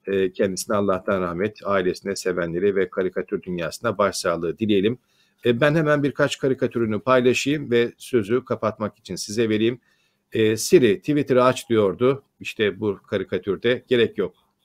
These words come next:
Silivri soğuktur şimdi." şeklinde yine devam ediyordu. Muhlis Bey karakteri vardı. Yine, e, burada "Muhlis Bey, Suudiler bu sene haccı yasaklamış. Ne yapacak bu hacı adayları?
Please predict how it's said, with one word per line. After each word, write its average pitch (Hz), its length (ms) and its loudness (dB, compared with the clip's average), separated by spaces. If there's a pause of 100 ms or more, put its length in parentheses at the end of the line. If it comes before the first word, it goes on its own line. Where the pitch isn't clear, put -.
(100)
Silivri 110 480 -4
soğuktur 104 460 -2
şimdi." 80 460 -8 (220)
şeklinde 107 760 -4 (260)
yine 98 280 -4
devam 92 320 -4
ediyordu. 80 400 -8 (320)
Muhlis 160 420 2
Bey 131 240 8
karakteri 110 520 2
vardı. 104 560 2
Yine, 110 380 0 (380)
e, 104 220 2
burada 110 380 2
"Muhlis 123 380 -2
Bey, 123 160 4
Suudiler 120 500 0
bu 113 60 -6
sene 120 200 -4
haccı 117 280 -2
yasaklamış. 117 760 -4
Ne 113 80 -2
yapacak 127 440 -4
bu 110 80 0
hacı 104 200 0
adayları? 95 540 0